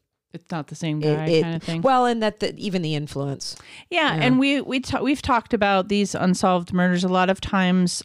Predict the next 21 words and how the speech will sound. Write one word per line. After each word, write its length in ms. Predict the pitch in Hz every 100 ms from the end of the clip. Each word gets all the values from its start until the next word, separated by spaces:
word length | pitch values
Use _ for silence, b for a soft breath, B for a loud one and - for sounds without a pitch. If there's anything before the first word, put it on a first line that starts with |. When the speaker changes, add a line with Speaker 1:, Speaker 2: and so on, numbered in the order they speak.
| -
Speaker 1:
unsolved 480 | 185 196 220 202
murders 400 | 175 165 175 180
are 180 | 175 165 -
unsolved 600 | 170 185 165 160 170 175
because 680 | 185 - 175 165 156 - -
people 420 | - 190 - 170 165
just 380 | 165 180 160
stop 460 | - - 170 - _
killing, 640 | - 202 101 156 165 247 B B B B B -
or 280 | 180 190 190
they 240 | 185 185
conti-, 560 | - 196 190 - - - - 180
or 180 | - 185
they 100 | 185
completely 720 | 180 208 175 - 196 147 175
change 580 | 165 - 180 170 165 156
however 640 | - 180 165 147 156 156 151
they're 200 | 147 147
channeling 560 | - 165 156 185 226
that. 320 | 240 262 302 -
Speaker 2:
Mm-hmm. 540 | 180 170 151 175 175